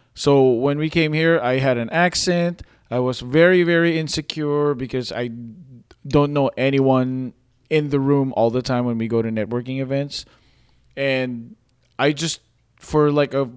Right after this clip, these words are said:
a good couple of years, I just practiced my English and make sure that, you know, I just converse. And when, when it, it still didn't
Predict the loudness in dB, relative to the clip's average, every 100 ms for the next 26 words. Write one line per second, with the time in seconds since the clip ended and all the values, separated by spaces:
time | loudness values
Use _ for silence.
0 | -4 0 0 2 -2 -2 -10 -8 -4 0
1 | 0 0 0 0 0 -2 -4 -6 -6 -2
2 | -2 -4 -12 -10 -8 -6 -6 -8 -8 -8
3 | -6 -8 -6 -4 -4 -6 -8 -18 _ -10
4 | -6 -4 -4 -4 -8 -6 -4 -2 0 2
5 | 0 -4 -10 -14 _ _ _ _ _ _
6 | _ _ -2 2 2 2 2 2 0 -6
7 | _ -6 -4 -2 2 4 4 0 0 -2